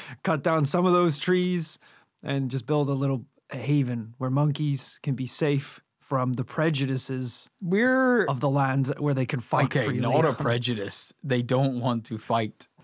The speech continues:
Speaker 2: Monkeys don't naturally in their habitat have knives either. I think if they do wanna fight, it's like a little tussle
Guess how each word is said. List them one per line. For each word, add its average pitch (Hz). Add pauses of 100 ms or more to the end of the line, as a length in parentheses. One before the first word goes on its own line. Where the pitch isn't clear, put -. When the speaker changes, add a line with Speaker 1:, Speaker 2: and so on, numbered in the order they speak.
(100)
Speaker 2:
Monkeys 156
don't 143 (400)
naturally 135
in 127
their 120
habitat 117
have 117
knives 107
either. 113 (560)
I 151
think 196
if 165
they 147
do 131
wanna 165
fight, 170
it's 139
like 123
a 117
little 123
tussle 120